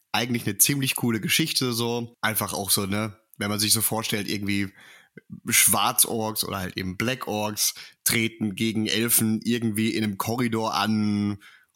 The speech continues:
und du hast da überall Wände und da kannst du die Gen-,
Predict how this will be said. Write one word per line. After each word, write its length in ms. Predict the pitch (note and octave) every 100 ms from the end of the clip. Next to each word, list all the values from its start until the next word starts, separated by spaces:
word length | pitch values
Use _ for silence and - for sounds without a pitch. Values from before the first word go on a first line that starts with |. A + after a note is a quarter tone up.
| _
und 260 | - G#2 - _ _ -
du 120 | A2+
hast 240 | A2+ -
da 80 | A2
überall 440 | G2+ A2 G#2+ A2
Wände 360 | G2+ G#2+ G#2+ G#2+
und 120 | G#2+
da 100 | G#2+
kannst 260 | - G#2+ -
du 60 |
die 100 | A2
Gen-, 220 | G#2 G#2+